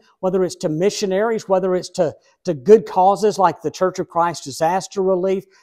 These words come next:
that's helping in, in the hurricane-stricken areas. We have such an opportunity to do good things. Friends,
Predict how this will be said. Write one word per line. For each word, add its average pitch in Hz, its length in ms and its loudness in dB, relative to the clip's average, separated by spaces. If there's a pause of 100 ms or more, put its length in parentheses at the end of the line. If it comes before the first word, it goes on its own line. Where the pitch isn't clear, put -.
(140)
that's 139 140 -6
helping 190 400 0
in, 160 260 -4
in 151 240 -6
the 131 300 -4 (320)
hurricane-stricken 190 1040 -2
areas. 185 600 -10 (320)
We 269 140 -8
have 214 200 -10
such - 440 -8
an 262 120 -6
opportunity 208 800 -6 (220)
to 226 120 -8
do 196 200 -4
good 190 260 -2
things. 196 240 -8 (180)
Friends, 247 240 -10